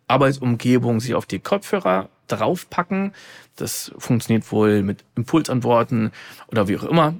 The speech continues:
Und es ist dann eben so, als ob man bei Alan Meyerson bei Remote Control neben Hans Zimmer im Studio sitzt und da dann arbeitet. Ich hab das Plugin noch nicht runtergeladen, noch nicht ausprobiert. Wir haben dafür, ähm, Codes bekommen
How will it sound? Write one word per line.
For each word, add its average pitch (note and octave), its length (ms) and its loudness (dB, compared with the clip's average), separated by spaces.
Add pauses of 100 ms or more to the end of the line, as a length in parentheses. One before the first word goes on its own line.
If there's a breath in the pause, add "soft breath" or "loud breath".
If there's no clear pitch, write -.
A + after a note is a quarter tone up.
Und C3 140 4
es - 80 -4
ist A#2+ 120 0
dann A#2+ 120 0
eben G#2+ 160 0
so, A2 200 0
als G#2+ 180 -2
ob A2+ 80 -2
man A2 280 2
bei G#2 140 -4
Alan A2 220 -2
Meyerson G#2+ 440 -2 (260 loud breath)
bei A#2+ 180 4
Remote A#2 380 2
Control - 580 2 (300 soft breath)
neben G2+ 280 0
Hans G#2+ 220 -6
Zimmer F#2+ 320 0 (720)
im A#2+ 120 -4
Studio G2+ 300 -4
sitzt - 440 -8
und G2+ 260 -6 (460)
da F#2+ 140 -2
dann F2+ 180 -10
arbeitet. F#2 500 -12 (440 loud breath)
Ich B2+ 80 0
hab C#3 80 2
das E3 120 2
Plugin D3+ 560 2 (200)
noch C3 440 -2
nicht A2+ 220 -4
runtergeladen, C#3+ 880 2
noch B2 200 -2
nicht G#2+ 280 -4
ausprobiert. D3+ 640 0
Wir A#2+ 160 -2
haben A#2 240 -2
dafür, A2 500 -2
ähm, F#2 280 -10 (220)
Codes D#3+ 260 -2
bekommen B2+ 480 0